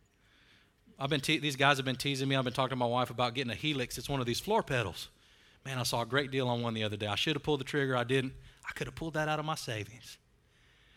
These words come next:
but it didn't meet the rule. So if I don't have it in my checking, it's a no-go in my finances, because that's really an unplanned expense, right? You, how many of you are in-cap shoppers?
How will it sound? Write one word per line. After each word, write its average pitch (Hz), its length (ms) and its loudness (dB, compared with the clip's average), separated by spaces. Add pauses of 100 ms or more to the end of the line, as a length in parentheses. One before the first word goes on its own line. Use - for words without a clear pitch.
(200)
but 110 120 -6
it 107 80 -10
didn't 113 160 -4
meet 110 160 -4
the 104 80 -8
rule. 104 260 -4 (840)
So 131 260 2
if 135 140 -2
I 127 80 4
don't 139 240 2
have 143 260 2
it 120 140 -2 (300)
in 143 100 -4
my 113 80 -2
checking, 123 520 -4
it's - 160 -8
a 127 60 -4
no-go 113 540 -2 (340)
in 117 140 -6
my 98 80 -2
finances, 104 720 -8 (600)
because 143 200 0
that's 151 180 4
really 147 180 4
an 135 140 2
unplanned 156 400 2
expense, 160 420 0
right? 190 200 6
You, 175 140 0 (200)
how 226 120 4
many 240 160 8
of 220 60 6
you 202 160 4
are 220 120 10
in-cap 196 500 6
shoppers? 165 560 6